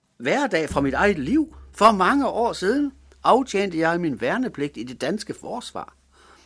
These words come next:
En gang var der en af kammeraterne, der lavede noget, der ikke var så godt. Jeg husker tydeligt, hvad der skete, og jeg husker også tydeligt, at løjtnanten så sagde til ham: "Jeg skal prøve at tale din sag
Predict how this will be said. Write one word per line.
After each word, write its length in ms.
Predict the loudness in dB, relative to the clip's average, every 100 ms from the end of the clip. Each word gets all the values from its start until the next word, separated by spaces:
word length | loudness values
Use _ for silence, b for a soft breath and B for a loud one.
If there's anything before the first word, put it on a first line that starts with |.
| b -4
En 160 | 0
gang 260 | 4 2 2
var 140 | 2 2
der 80 |
en 200 | 2 -2
af 80 | -2
kammeraterne, 720 | -2 -4 -2 2 2 0 -4
der 140 | -6 -6
lavede 360 | -2 0 0
noget, 240 | 0 0 -2
der 60 |
ikke 200 | -4 -4
var 100 | -4
så 140 | -8 -8
godt. 240 | -6 -6 -6
Jeg 100 | -8
husker 360 | -8 -8 -10 b b _
tydeligt, 580 | 0 4 4 4 -2 -12 b -2
hvad 140 | 0
der 80 | 0
skete, 500 | -2 0 0 0 -4 B B B
og 120 | 2
jeg 100 | 2
husker 320 | 2 0 0 -2
også 260 | -2 -4
tydeligt, 560 | -8 -4 -2 -2 -4 -8 B B 0
at 200 | 0 2
løjtnanten 720 | 2 2 0 -4 -4 -6 -6
så 160 | -6
sagde 340 | -4 -4 -4 -6
til 300 | -8 -8 -8 -10
ham: 200 | -14 -18 _ _ b b b b b b
"Jeg 180 | -2 0
skal 260 | -2 -4 -6
prøve 680 | -12 -6 -2 0 -2 -4 -8 _ _ _ _
at 100 | -12 -8
tale 400 | -6 -6 -6 -10
din 220 | -14 -14 -10
sag 480 | -8 -8 -10 -16